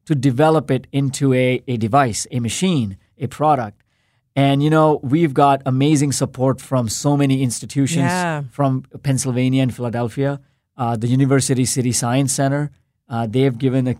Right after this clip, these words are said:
Speaker 1: a Q E D grant to this project. Our office is still at the Science Center. And we have received a major grant from Pennsylvania Department of Health. Uh, when we started this project, and, and without that grant,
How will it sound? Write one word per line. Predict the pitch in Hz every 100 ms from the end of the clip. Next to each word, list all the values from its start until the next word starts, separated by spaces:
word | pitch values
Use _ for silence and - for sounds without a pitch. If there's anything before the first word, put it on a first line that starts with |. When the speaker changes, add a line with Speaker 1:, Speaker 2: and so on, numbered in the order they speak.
| _
Speaker 1:
a | 123
Q | - 143 135
E | 131
D | 131
grant | 113 117 120 135 135
to | 120
this | 127
project. | - 127 127 123 139 135 _ _ -
Our | 123 120
office | 120 131 143 135
is | 127
still | - 135 135
at | 131
the | 127
Science | 131 135 135
Center. | 151 147 165 - _ _ _ _
And | 139 131
we | 165 175
have | 165
received | 143 - 147 131
a | 117
major | 123 139 131 131
grant | 107 127 131 113
from | 120
Pennsylvania | 131 120 127 123 120 110
Department | 104 113 110 113
of | 101
Health. | 113 104 98 _ _ _ _
Uh, | 123 117
when | 113 139
we | 160
started | 147 139 139 123
this | 120
project, | - 131 127 120 117
and, | 120 117
and | 120 117
without | 127 147 151 -
that | 139 139 135
grant, | 117 135 139 123 113